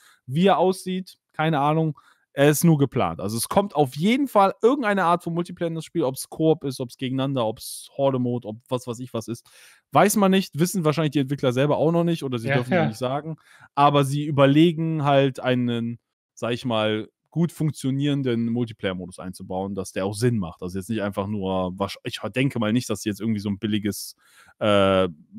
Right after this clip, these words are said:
Speaker 1: Multiplayer-Spiel da reinbauen, so ein Call of
Speaker 2: Das
Speaker 1: Duty
Speaker 2: wird dem,
Speaker 1: Klon oder
Speaker 2: das wird
Speaker 1: sowas.
Speaker 2: dem Spiel nicht gerecht. So ein
Speaker 1: Genau, also ich glaub,
Speaker 2: Standard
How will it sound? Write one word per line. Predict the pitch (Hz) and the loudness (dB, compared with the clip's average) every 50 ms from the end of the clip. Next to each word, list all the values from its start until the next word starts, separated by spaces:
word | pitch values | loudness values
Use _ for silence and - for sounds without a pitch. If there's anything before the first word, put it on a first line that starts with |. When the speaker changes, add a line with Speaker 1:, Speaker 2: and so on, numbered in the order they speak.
| 98 - - | -20 -12 -4
Speaker 1:
Multiplayer-Spiel | 135 131 131 123 113 107 - 113 101 98 - - - 110 | 0 2 2 2 0 0 0 2 2 2 0 -2 -2 2
da | 104 98 | 2 2
reinbauen, | 92 90 95 98 101 98 98 | 2 2 0 0 0 0 -2
so | 95 | -2
ein | 98 95 | -4 -2
Call | - 113 107 | 0 2 2
of | 104 - | 2 0
Speaker 2:
Das | |
Speaker 1:
Duty | - 143 165 | 0 0 0
Speaker 2:
wird | 160 - - | 2 2 2
dem, | 165 151 | 0 0
Speaker 1:
Klon | 139 95 131 | 0 0 0
oder | 185 | -2
Speaker 2:
das | 160 151 - - 160 | -2 -2 -4 -4 -6
wird | 160 151 | -4 -2
Speaker 1:
sowas. | |
Speaker 2:
dem | 156 139 | -2 -4
Spiel | 139 - - 170 151 | -4 -4 -4 -4 -2
nicht | 139 135 139 - | -2 -4 -4 -6
gerecht. | - 127 113 113 107 - - - | -8 -8 -8 -10 -10 -12 -12 -10
So | - 139 143 | -8 -6 -4
ein | 123 123 | -2 0
Speaker 1:
Genau, | 127 127 120 117 107 104 98 | 2 2 4 4 4 4 2
also | - 110 113 - - | 2 0 -2 -2 -2
ich | 143 147 139 | -2 -2 -2
glaub, | 135 123 113 113 107 | 0 0 0 0 -2
Speaker 2:
Standard | - - - | -4 -10 -20